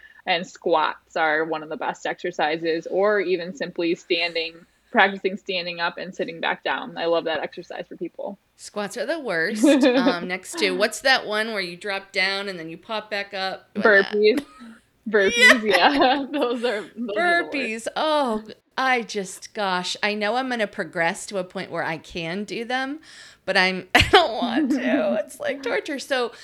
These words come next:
Speaker 2: okay,
Speaker 1: <laughs>
Speaker 2: squats. So I've seen some adaptive squatting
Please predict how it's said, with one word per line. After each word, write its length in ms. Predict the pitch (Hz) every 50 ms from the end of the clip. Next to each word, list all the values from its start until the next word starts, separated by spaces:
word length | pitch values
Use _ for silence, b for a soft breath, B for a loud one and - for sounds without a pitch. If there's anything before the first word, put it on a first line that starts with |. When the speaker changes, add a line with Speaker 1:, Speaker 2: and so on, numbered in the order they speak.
| B B B B
Speaker 2:
okay, 420 | - - 311 277 247 160 156 - 170
Speaker 1:
<laughs> 60 | -
Speaker 2:
squats. 680 | - - - - 175 165 - - - - - - - - B B B B B
So 200 | - - 277 269
I've 200 | 262 262 269 285
seen 400 | - - - 269 254 269 277 339
some 300 | 359 - - 285 262 247
adaptive 600 | - 208 185 - 185 170 180 190 - - 277 285 -
squatting 600 | - - 302 294 302 311 339 349 359 370 403